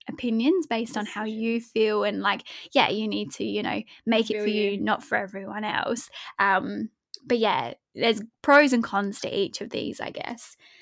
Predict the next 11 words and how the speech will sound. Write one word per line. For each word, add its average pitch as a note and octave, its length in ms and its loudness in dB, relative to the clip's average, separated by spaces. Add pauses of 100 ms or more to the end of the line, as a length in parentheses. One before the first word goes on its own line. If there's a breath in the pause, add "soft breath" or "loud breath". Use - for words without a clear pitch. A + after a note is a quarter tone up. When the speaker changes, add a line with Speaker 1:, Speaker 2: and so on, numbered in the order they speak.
(320 loud breath)
Speaker 2:
Yeah. G#3+ 200 -4
Speaker 1:
Um, A3 600 2 (360)
and A#3 200 6
then A3+ 180 2
we A#3 100 0
have A3+ 360 -4
the A3 140 -2
avoidance A3 720 0
style. A#3+ 480 -2 (200)
So - 220 -2 (200)
this A#3 720 2